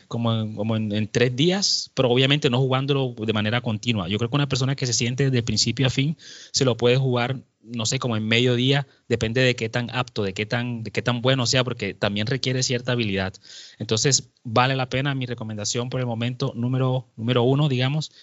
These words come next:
es Hotline Miami. Allá también hay Hotline Miami dos, que ese todavía no lo he jugado, no he tenido tiempo para jugarlo,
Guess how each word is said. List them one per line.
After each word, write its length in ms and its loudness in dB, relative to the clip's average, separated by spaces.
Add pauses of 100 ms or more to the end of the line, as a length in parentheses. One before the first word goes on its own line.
(160)
es 240 0
Hotline 400 -2
Miami. 520 0
Allá 220 0
también 240 -4
hay 80 0
Hotline 640 -2
Miami 320 2
dos, 160 2
que 80 -4
ese 140 -2
todavía 240 -2
no 100 -2
lo 60 -2
he 40 0
jugado, 380 0
no 80 -4
he 60 -6
tenido 300 -2
tiempo 280 -2
para 160 -4
jugarlo, 400 -4